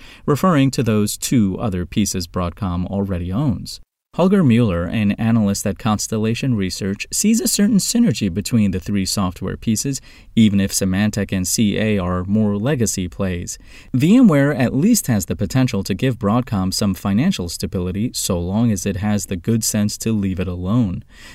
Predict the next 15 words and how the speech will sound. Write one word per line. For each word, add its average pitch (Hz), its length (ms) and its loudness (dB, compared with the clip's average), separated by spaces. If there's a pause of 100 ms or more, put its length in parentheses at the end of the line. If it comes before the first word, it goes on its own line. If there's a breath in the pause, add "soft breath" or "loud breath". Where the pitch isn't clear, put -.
VMware 185 420 4
does 143 180 2
not 151 160 0
have 135 200 2
the 113 100 0
roller 98 300 0
coaster 98 440 -2
of 90 140 -4
ups 98 240 -6
and 90 180 -2
downs 95 440 0
of 90 140 -6
the 92 100 -6
chip 98 280 -2
market 95 380 -2